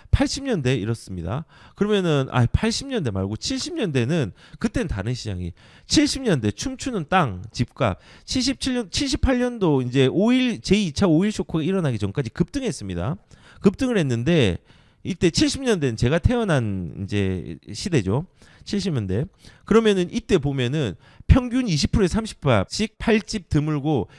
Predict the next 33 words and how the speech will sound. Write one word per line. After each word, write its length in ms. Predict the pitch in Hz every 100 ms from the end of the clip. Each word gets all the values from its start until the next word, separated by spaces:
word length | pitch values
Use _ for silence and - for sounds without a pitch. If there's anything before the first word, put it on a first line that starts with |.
| -
열흘 280 | 131 196 220
사이에 220 | 180 139
팔백만 580 | - - 240 262 247 165
원에서 240 | 120 104
천만 420 | - - 254 240 151
원의 200 | 117 120
불티. 560 | 139 143 - 117 82 - _ _ _ _ _ -
삼 240 | - 185
년 160 | 190 196
만에 220 | 190 190
호경기 540 | 196 175 147 151 143 117
평당 500 | - 214 196 151 123 - -
삼만 460 | - - 269 262 196
원까지 320 | 127 107 101
올라. 220 | 98 95
이게 160 | 92 214
되게 260 | 135 156 185
작아 260 | 120 131
보이잖아요. 500 | 196 233 190 123 123
화폐 420 | 113 170 262 262 - - - -
가치가 520 | - - - 208 214
달라진 420 | 139 208 277 247
겁니다. 480 | 110 98 87 95 196 -
완전히 340 | 120 185 247
달라진 320 | 147 110 90
겁니다. 400 | 90 87 85 139 - _ _ _ _ _ _ _
근데 160 | - 151
이제 180 | 127 131
이건 240 | 120 135
폭등이라고 640 | - - - 285 285 160 95
얘기를 220 | 92 104
합니다. 480 | 92 87 92 175 180
그래서 500 | 123 135 127 123 90